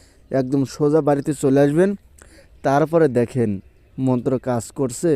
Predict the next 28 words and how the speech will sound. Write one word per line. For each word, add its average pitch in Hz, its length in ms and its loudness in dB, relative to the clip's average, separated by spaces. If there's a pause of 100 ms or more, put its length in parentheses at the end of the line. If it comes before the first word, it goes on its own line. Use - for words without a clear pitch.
(360)
না 117 240 -4
করছে, 135 400 -4 (540)
আপনি 143 200 -2
দেখবেন। 101 380 -6 (1080)
মাত্র 104 240 -4 (240)
তিন 190 260 2
ঘন্টার 117 340 0
ভিতরে 143 240 -4 (140)
এই 120 120 -2
মন্ত্রখানা 110 400 -8 (100)
কাজ 92 180 -12
করবে, - 280 -16 (680)
তিন 160 120 4 (100)
ঘন্টাও 135 360 4
লাগবে 131 280 2
না 113 140 -2
আপনার 131 260 -6
মন্ত্রখানা 120 640 -6
কাজ 123 200 -8 (100)
করতে। - 260 -10 (680)
বাড়িতে 139 280 0
আসতে - 160 -4 (100)
না 135 120 0
আসতে 131 160 -4
আপনার 139 220 -2
কাছে 127 220 -6
রেজাল্ট 110 260 -2
আসবে। 92 220 -8